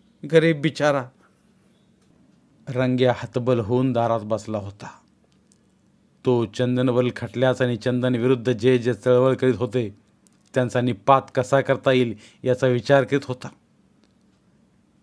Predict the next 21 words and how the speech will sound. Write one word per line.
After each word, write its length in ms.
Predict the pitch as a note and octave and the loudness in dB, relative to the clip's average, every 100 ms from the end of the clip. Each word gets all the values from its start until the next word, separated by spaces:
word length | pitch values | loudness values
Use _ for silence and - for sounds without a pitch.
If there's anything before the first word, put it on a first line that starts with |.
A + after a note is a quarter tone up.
| - | -18
सूर्य 380 | - B2+ A#2+ G#2+ | -6 -2 0 -2
केव्हाच 540 | - A2 A#2+ A#2+ - | -4 -4 -2 -2 -4
मावळला 400 | A2 A2 G#2+ G#2 | -4 -2 0 -2
होता. 300 | F#2+ G2+ - - _ _ _ _ _ _ _ _ _ _ - | -6 -10 -16 -20 _ _ _ _ _ _ _ _ _ _ -6
रंग्यापुढं 580 | A#2 A2+ A#2 A2+ A#2+ A2+ | -4 -2 0 0 -2 -2
अंधार 420 | A2 G#2 A#2+ A#2 | -4 -6 -4 -2
दाटला 320 | A2 G#2 A2 | -4 -4 -4
होता. 260 | G#2+ G#2+ - - _ _ _ _ _ _ _ _ _ _ | -6 -10 -16 -20 _ _ _ _ _ _ _ _ _ _
एका 280 | B2 A2+ A#2+ | -8 -2 0
ढगाला 440 | G2+ G#2 A#2+ A#2 A2+ | 0 -2 0 2 2
लाल 260 | A#2+ A#2+ | 2 2
रुपेरी 420 | G#2+ G#2+ A#2 A#2 | -2 -6 -2 -2
किनार 360 | A2 A#2 A#2+ A#2+ | -2 -4 -2 0
लोंबत 340 | A2+ A2+ G#2+ A2 | -2 -4 -6 -8
होती. 300 | G#2 A2 - _ _ _ _ _ _ _ _ _ | -12 -14 -16 _ _ _ _ _ _ _ _ _
रंग्याने 500 | B2 A#2 A#2 A#2+ A#2+ | -4 -2 -2 0 2
आपले 240 | A#2+ G#2+ A#2 | 0 0 -2
गुडघे 320 | A2 A2+ A#2 | -2 -2 -2
पोटाशी 500 | G#2+ A#2 - A#2 C3 | -2 -4 -2 -2 -4
धरले 260 | G#2 A2 A#2+ | -8 -4 -4
होते. 300 | G#2+ G#2+ | -6 -12